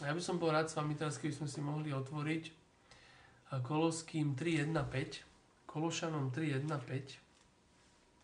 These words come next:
A tam máme napísané, a ja to budem teraz čítať,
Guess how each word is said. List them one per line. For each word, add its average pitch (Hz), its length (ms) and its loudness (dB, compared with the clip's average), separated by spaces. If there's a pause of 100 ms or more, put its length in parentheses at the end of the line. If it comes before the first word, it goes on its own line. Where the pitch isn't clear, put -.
(520)
A 123 160 0
tam 156 400 0 (480)
máme 139 320 2
napísané, 127 800 6
a 143 160 0
ja 127 160 0
to 135 80 -2
budem 135 320 0
teraz 127 320 -2
čítať, - 560 -6